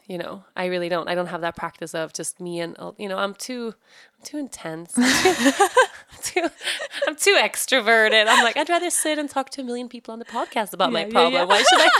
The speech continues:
Speaker 1: why should I have a diary?" <laughs>
Speaker 2: Yeah, but all the sharing circles that you led were so beautiful. And
Speaker 1: Yeah.
Speaker 2: getting us to share one-on-one, small group to big group.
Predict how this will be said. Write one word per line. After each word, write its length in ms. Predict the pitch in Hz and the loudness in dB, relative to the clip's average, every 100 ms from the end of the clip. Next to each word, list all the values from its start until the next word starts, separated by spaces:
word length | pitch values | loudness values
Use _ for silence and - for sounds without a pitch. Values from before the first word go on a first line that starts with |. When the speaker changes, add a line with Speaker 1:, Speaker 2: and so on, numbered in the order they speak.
| 605 330 | 2 2
Speaker 1:
why 120 | 240 | 4
should 160 | 320 359 | 4 4
I 100 | 240 | 4
have 140 | 330 302 | 2 2
a 100 | 240 | 2
diary?" 540 | 240 247 285 233 - | 2 2 0 0 0
<laughs> 60 | 339 - - - 480 - - 453 453 | -4 -4 -10 -6 -6 -4 -6 -6 2
Speaker 2:
Yeah, 180 | 466 403 339 | 6 6 6
but 120 | 320 | 6
all 140 | 302 | 6
the 160 | 339 427 | 6 2
sharing 520 | - 262 240 254 269 | 2 2 4 2 0
circles 480 | - 226 214 208 208 | -2 -4 -2 -4 -2
that 200 | 208 180 | -2 -2
you 120 | 202 | -2
led 280 | 202 190 170 | -2 0 0
were 120 | 180 | -2
so 360 | 196 - 180 175 | -4 -2 -2 -4
beautiful. 600 | 170 165 170 - 160 143 - | -6 -8 -8 -6 -4 -4 -2
And 380 | 220 214 208 214 | 0 2 0 -2
Speaker 1:
Yeah. 340 | 202 190 190 - 233 | -4 -10 -14 -18 -6
Speaker 2:
getting 320 | 233 226 220 | -2 -2 0
us 480 | 196 185 - - - _ | 0 0 -2 -4 -8 _
to 120 | - | -10
share 480 | 208 - 190 170 165 _ | -8 -6 -4 -4 -8 _
one-on-one, 1120 | - 214 202 175 196 277 294 277 269 262 247 | -8 -4 -2 -2 0 2 4 6 4 2 -2
small 440 | 226 - 247 233 233 | -4 -4 -2 -2 -2
group 340 | 240 240 214 - | -4 -6 -6 -10
to 120 | 196 | -10
big 320 | 180 190 185 | -8 -10 -10
group. 560 | - 220 240 277 302 | -8 -4 -4 -6 -10